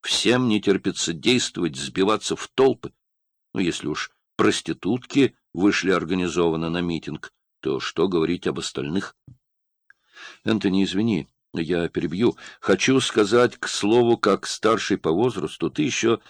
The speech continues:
совсем молод, и когда ты говоришь о проститутках, тебе смешновато, я понимаю. А мне это представляется очень печальным.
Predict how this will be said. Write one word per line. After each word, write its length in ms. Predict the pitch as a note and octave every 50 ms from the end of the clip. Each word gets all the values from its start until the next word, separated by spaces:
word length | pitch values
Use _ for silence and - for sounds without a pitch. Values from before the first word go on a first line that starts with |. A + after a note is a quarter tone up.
| - - - _
совсем 400 | _ - - G2 - - C#3 B2+
молод, 560 | F#2+ D#2+ E2+ G2 A#2 B2+ C3 B2 - - - - - - - - _
и 120 | - F2+
когда 320 | - G2+ F#2+ F#2 F#2 B2 B2
ты 120 | - G#2+
говоришь 480 | E2+ F2+ F#2 F#2+ A#2 A#2+ G#2+ - - -
о 120 | - G2+ G2
проститутках, 960 | - - F#2+ F#2 - - - F2+ - - C3+ D3 D3 - - A#2 A2+ - -
тебе 360 | - E2 F2 G#2 A2 A2 G2
смешновато, 720 | - - G#2 F#2 E2+ - - G2+ G2 A2 B2+ A#2+ - - D2
я 140 | D2 C#2+
понимаю. 420 | - - E2 F#2 A2 A#2 E2+ - - _ _ _ _ _ _ _ _ _ _ _ _ _ _ _ _ _
А 140 | - D#2+ D#2
мне 320 | C#2+ C#2 D#2 G2+ B2+ A#2 F#2
это 140 | - D2+
представляется 800 | C2+ - C#2+ - - - D2 C2+ C#2 C#2+ C#2 C#2 C2+ - - - -
очень 340 | - F2 F2+ - - D#2+ -
печальным. 720 | - C2+ - - - C2 B1 A#1+ A1+ A#1 B1 B1 C2